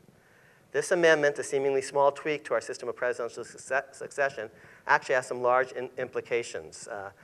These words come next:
several of which have not been, uh, fully appreciated. A thin Texas triangle stretching from Dallas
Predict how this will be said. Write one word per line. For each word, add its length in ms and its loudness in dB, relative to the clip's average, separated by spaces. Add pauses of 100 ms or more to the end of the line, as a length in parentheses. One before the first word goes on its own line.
several 280 -2
of 20 2
which 100 0
have 120 -6
not 220 -2
been, 200 -4 (200)
uh, 220 -4
fully 300 -8
appreciated. 600 -8 (720)
A 160 4
thin 640 6
Texas 600 -2
triangle 920 -4 (460)
stretching 420 0
from 240 -6
Dallas 760 4